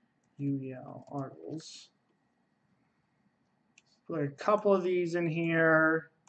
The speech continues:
And I guess I'd like some way to, like, go over the top and draw cards, but I don't, I don't know a way to go over the top with this deck here. Like, I don't know, I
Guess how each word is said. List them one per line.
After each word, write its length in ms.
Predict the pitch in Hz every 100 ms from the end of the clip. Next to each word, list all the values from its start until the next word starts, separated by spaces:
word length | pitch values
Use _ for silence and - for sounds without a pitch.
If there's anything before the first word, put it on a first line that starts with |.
| _ _ _ _ _ _ _ _ -
And 840 | 143 143 139 135 135 135 139 143 _ _ _ _ _ _ _ _ _ _ _ _ _ _ _ _ _ _ _ _ _ _ _ _ _ -
I 60 |
guess 100 | 220
I'd 120 | 285 262
like 180 | 220
some 240 | - 196 190
way 120 | 180
to, 80 | 160
like, 300 | 151 135 - 156
go 220 | 147 156
over 240 | 160 156 151
the 100 | 143
top 400 | 143 151 143 139
and 100 | 135
draw 220 | 139 131
cards, 500 | - 143 135 123 120
but 140 | 143
I 20 | 143
don't, 240 | 175 190
I 60 | 185
don't 120 | 240
know 120 | 226
a 80 | 190
way 120 | 196
to 80 | 175
go 140 | 170
over 240 | 160 165 160
the 100 | 143
top 440 | - 151 151 143
with 120 | 135
this 200 | 127 123
deck 260 | - 120 - - - _ _ _ _ _ _ _ _
here. 600 | - 151 131 127 139 139 _ _ _ _ -
Like, 120 | 156
I 60 | 160
don't 180 | 180
know, 540 | 165 165 156 151 143 - _
I 40 | _